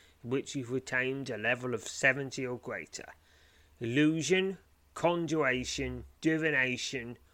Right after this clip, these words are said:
or telekinesis. So once I get this wing, I'm gonna quickly level those up to seventy, because I want more stats, even though I don't particularly need them.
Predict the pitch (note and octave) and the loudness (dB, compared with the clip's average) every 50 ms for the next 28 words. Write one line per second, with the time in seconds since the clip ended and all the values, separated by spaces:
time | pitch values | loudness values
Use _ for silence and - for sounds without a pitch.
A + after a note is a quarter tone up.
0 | _ _ _ - B2 C3 - - C#3 B2 A#2 A#2 - - B2+ B2 A#2 G#2+ F#2+ - | _ _ _ -10 -8 -6 0 4 6 6 6 6 4 0 -2 -4 -2 -4 -6 -6
1 | - - - - - - - - - - G2 G#2 A2+ C3 C#3+ - E3 D3+ D3+ D3 | -8 -8 -8 -10 -10 -10 -10 -10 -10 -10 -10 -8 -8 -6 0 2 4 4 6 10
2 | G3+ B3+ C#4 - - - B2+ A#2+ - - A2 G2 G2 G2 G2 G#2 A#2 D3+ E3 - | 12 12 12 12 10 2 -2 -2 -2 -2 -4 -2 -2 -2 -2 -4 -6 -6 -8 -8
3 | - _ _ _ _ - - - - _ _ - _ _ _ _ _ _ - - | -12 _ _ _ _ -20 -20 -20 -20 _ _ -20 _ _ _ _ _ _ -20 -12
4 | - B2+ C3 B2 C#3 B2+ B2+ C3 - - - G3 - - - E3+ E3 D#3 D3+ D3+ | -8 -6 -4 0 4 4 4 4 4 4 4 4 4 4 2 2 4 6 8 8
5 | D3 C#3+ C#3+ C#3+ C#3 B2+ C#3 C3+ C3 A#2 C3+ B2+ - - - C3 - - - C#3+ | 6 6 6 2 0 2 2 2 2 2 2 0 0 -2 -6 -6 -4 2 4 4
6 | A#2+ G2+ G#2+ - - - F2 D#2 - - _ _ _ - - - - D#3 D3+ F#3+ | 4 4 0 -8 -12 -12 -12 -12 -14 -16 _ _ _ -12 -10 -8 -4 -4 -2 -2
7 | G3 G3+ G#3 G#3 G3+ G#3+ A3 G#3+ G3 - - G3 G#3+ G#3+ G3+ G3 - - - - | 0 0 0 0 2 0 0 0 0 -2 -4 -2 -2 0 0 -2 -2 -2 0 2
8 | B3 - - - - - - - - - - - - - - _ _ - - - | 2 2 2 0 -2 -4 -6 -8 -10 -10 -8 -8 -8 -10 -12 _ _ -20 -20 -20
9 | - - - - B3+ B3+ B3 A3 A3+ A3+ A#3 A3+ A3 G3 G3+ G3+ A#3 A#3+ A#3 A3+ | -20 -8 -2 2 4 4 6 6 6 6 6 6 8 8 6 6 8 6 6 6
10 | - - G3+ - C4 A#3+ G#3+ - - G#3+ G#3 A3+ A#3 A#3 B3 B3+ B3+ B3 A#3 F#3 | 2 -2 -4 -2 0 -2 -2 -2 -4 -4 0 0 0 0 0 -2 -2 -2 -2 -2
11 | - G3+ F3+ F3 - - | -2 -4 -6 -6 -6 -10